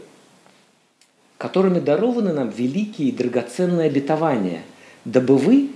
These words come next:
через них соделались прича-, причастниками божеского естества – естества. Удалившись от господствующего в мире расстреляния пле-, похотью,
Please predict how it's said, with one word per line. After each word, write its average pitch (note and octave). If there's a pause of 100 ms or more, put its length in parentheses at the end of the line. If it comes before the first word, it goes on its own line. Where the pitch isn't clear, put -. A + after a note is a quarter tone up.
(160)
через D3
них B2 (480)
соделались D3 (220)
прича-, C#3+ (440)
причастниками D3
божеского C3+
естества – C3 (1160)
естества. - (1800)
Удалившись E3+
от C3+
господствующего D3
в C3
мире C3+
расстреляния B2+
пле-, D3
похотью, E3+